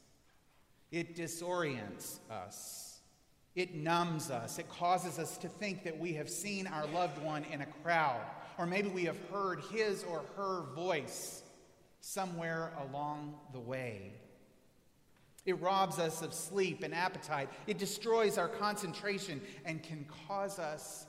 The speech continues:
to dissolve into tears over the simplest things.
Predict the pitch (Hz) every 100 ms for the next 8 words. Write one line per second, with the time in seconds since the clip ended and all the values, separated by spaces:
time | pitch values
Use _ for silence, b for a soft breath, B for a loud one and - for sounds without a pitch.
0 | B B B - 151 131 117 147 156 156
1 | 156 147 147 131 135 120 - 170 175 170
2 | 165 - 180 170 180 180 165 - 196 185
3 | - 156 151 - - - - - 160 147
4 | 120 98 98 - - - -